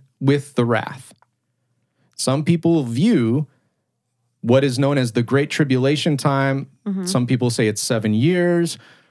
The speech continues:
Speaker 1: right? That is the wrath to come.
Speaker 2: Okay.
Speaker 1: Now, is that? Well, when does Jesus come from heaven? When does he come from heaven?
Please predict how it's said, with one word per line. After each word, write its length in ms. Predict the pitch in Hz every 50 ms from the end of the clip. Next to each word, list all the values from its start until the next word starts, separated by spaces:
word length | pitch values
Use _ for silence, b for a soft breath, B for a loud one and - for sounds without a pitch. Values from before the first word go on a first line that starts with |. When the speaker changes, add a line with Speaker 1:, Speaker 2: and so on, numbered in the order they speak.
| b _
Speaker 1:
right? 320 | 127 131 131 131 131 - _ _ _ -
That 360 | 135 139 143 160 160 160 - -
is 400 | 156 156 151 151 139 123 123 110
the 160 | 131 127 123
wrath 400 | 120 123 120 117 113 113 - -
to 100 | - 110
come. 480 | - - - - - - - - - _ _ _ _ _ _ _ _ _ _ _ _ _ _ _ _ _ _ _ _ _ -
Speaker 2:
Okay. 300 | 185 175 - 180 175 185 - _ _ _ _ _ _ _ _ _ _ _ _ -
Speaker 1:
Now, 460 | 113 113 117 120 117 117 117 117 - _ _ -
is 260 | 262 302 247 175 139
that? 300 | 110 87 - - - - _ _ _ _ _ _ _ _ _ _ _ _ _ _ _ _ _ _ _ _ _ _ _ _ _ _ _ _ _ _ _ _ _ _ -
Well, 320 | 107 110 123 151 160 - -
when 320 | 151 131 147 170 208 233
does 200 | 214 233 208 170 147
Jesus 440 | 135 165 180 185 165 175 160 -
come 260 | - - 143 139 139 135
from 220 | - 139 131 123
heaven? 680 | 113 131 110 101 92 87 - - 135 - - - - - _ _ _ _ _ _
When 220 | - 110 120 139 160
does 160 | 165 156 -
he 100 | 156 151
come 260 | - - 143 139 139 127
from 200 | - 131 123 123
heaven? 540 | 117 135 131 117 117 104 - - - -